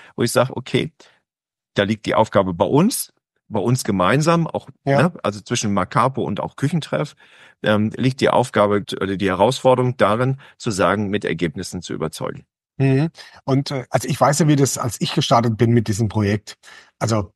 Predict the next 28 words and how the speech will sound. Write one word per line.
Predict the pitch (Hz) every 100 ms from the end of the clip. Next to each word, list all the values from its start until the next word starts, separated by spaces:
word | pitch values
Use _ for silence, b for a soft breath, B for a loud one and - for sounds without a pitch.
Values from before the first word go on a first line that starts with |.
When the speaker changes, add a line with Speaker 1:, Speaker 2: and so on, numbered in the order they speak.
| _
Speaker 2:
da | 113 98
war | 107
ich | 123 -
echt | 135 -
skeptisch, | - 151 - 107 - -
also | - 113
richtig | 110 165 - 135
Speaker 1:
Mhm. | 170
Speaker 2:
skeptisch. | 76 98 - 101 -
Und, | 131 131 117 B B B _
ähm, | 131 127 123 120 117 110 - B B _ _ _ _ _ -
also | 117 107
da | 123
kann | 131
ich | 160
immer | 151 143
noch | 135
gut | 139 123
reinempfinden, | 113 147 127 - 127 143 160 160 147
äh, | 147 131 131
was | 120 -
denn | 135 120
auch | 120
dann | - 120
so | 110 120
beim | 110 107
Händler | 107 135 131 110
auch | 113